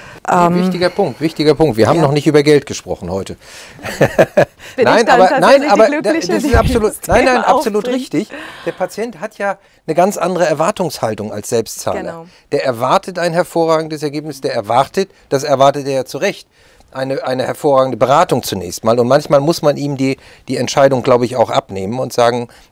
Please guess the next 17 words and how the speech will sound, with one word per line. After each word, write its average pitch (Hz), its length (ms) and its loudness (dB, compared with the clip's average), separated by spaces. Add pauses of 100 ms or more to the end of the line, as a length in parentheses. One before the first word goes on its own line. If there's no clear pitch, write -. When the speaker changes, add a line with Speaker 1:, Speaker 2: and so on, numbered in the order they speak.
Speaker 2:
ähm, 123 500 2
das 131 160 -2
funktioniert 147 540 -4
bei 104 120 2
Ihnen 104 220 -6
nicht. 127 260 -6 (480)
Dann, 139 280 -4
äh, 143 360 -10 (540)
mag 131 460 0
der 156 160 4
zwar 143 200 2
im 139 100 0
ersten 139 300 -2
Moment 127 320 -2
betrübt 156 440 -2
sein, 117 340 2
aber 123 400 0